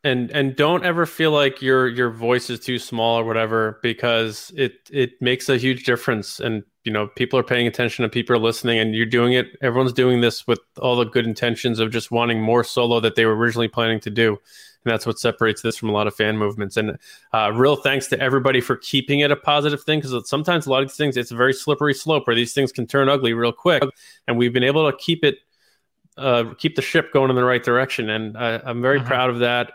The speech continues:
Speaker 1: and, uh, what everyone in this, in this community is able to do around it, especially in this day and age where it's very easy to just turn down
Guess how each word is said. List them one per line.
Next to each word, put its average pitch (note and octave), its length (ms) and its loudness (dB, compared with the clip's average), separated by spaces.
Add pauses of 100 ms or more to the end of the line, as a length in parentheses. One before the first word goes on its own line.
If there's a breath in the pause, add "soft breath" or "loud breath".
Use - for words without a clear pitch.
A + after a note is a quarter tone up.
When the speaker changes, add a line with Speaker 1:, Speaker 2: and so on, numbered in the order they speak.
Speaker 1:
and, A#2+ 300 0
uh, A2+ 220 2
what A#2 320 -2
everyone B2 300 2
in A#2+ 120 0
this, - 240 -6
in B2+ 120 -4
this A#2 140 -2
community A#2+ 260 2
is A2+ 100 0
able A2+ 160 0
to A2+ 60 2
do A#2 160 0
around A2+ 300 0
it, - 20 2
especially B2+ 320 0
in A2+ 80 0
this A#2 160 0
day A#2 220 2
and A2 80 -2
age A2 360 -2 (200 soft breath)
where A#2+ 100 2
it's A2+ 120 -4
very B2+ 340 4
easy A#2 320 2
to - 140 -4
just A2 220 -2
turn B2 220 0
down A2+ 320 -2